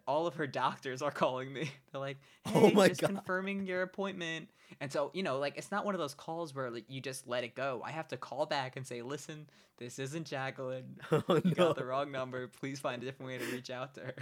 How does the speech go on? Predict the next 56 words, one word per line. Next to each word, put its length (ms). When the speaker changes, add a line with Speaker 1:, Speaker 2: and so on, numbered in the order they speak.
Speaker 1:
<laughs> 180
Speaker 2:
Oh, 140
God. 640
Imagine. 480
It's 100
like, 140
"We 60
have 100
some 120
serious 440
information 500
about 180
your 160
health, 340
and, 240
uh, 280
give 120
us 100
a 20
call 140
back 160
when 120
you 60
can." 400
<laughs> 220
Speaker 1:
Yeah, 360
you 80
know, 120
sometimes 540
it 120
does 240
get 220
there. 400
<laughs> 80
Speaker 2:
Oh, 60
no. 520
Good 160
for 120
you 180
for, 180
like, 200
trying 280
to, 160
you 100
know, 180
Speaker 1:
I 20
Speaker 2:
square 240
Speaker 1:
ha-, 80
Speaker 2:
that 120
Speaker 1:
you 40
Speaker 2:
off. 80
Speaker 1:
have 160
to 100
call 280
back, 320
yeah. 320